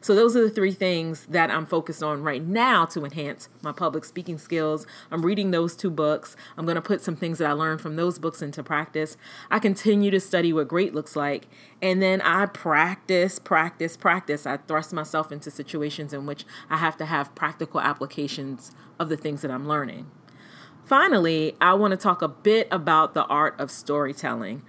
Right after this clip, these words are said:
I'm sure when I first heard this concept in business a few years ago,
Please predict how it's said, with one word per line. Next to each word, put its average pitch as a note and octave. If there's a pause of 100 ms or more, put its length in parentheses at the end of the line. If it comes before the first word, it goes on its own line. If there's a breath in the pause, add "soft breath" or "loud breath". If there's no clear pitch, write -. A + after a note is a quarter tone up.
(320 loud breath)
I'm G#3
sure B3+
when F#3
I D#3+
first E3+
heard F#3
this D#3
concept G3
in D#3
business D3+
a C#3
few D3+
years E3+
ago, C#3+